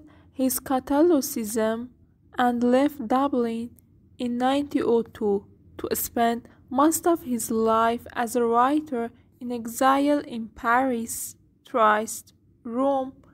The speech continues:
and Zurich. On one trip back to Ireland,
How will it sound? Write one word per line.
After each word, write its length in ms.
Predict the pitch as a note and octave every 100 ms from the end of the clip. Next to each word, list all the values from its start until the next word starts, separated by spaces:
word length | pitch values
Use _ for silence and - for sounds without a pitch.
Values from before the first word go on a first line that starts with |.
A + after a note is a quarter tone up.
| _ _ -
and 300 | C#4+ D4 C4
Zurich. 720 | - G#3+ G3 F#3+ G#3 - - _ _ _ _ _ _ _ _ - _ -
On 240 | A3+ A3
one 340 | A3 A3+ A#3+
trip 420 | - A#3 A3+ A#3 -
back 360 | A3+ A#3 - -
to 220 | A3+ - -
Ireland, 760 | B3+ C#4 A#3+ G3+ G3+ A3 B3